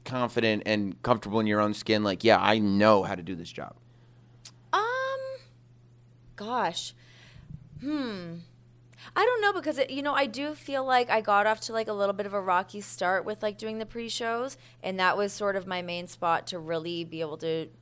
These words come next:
Speaker 2: do the thing that I do as far as being a T V host. Um, so, and I, yeah, I think, like, trying to figure out just the way,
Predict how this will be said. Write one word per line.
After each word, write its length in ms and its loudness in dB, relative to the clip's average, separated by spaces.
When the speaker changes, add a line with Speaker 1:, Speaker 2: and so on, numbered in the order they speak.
Speaker 2:
do 180 -4
the 100 -4
thing 240 -10
that 160 -6
I 120 -4
do 360 -2
as 180 -4
far 180 0
as 100 0
being 140 -8
a 40 -8
T 140 -10
V 140 -4
host. 360 -6
Um, 580 0
so, 160 -6
and 120 4
I, 120 2
yeah, 180 4
I 60 2
think, 200 -8
like, 120 -4
trying 180 -8
to 40 -6
figure 400 -6
out 520 0
just 340 -8
the 140 -2
way, 640 -2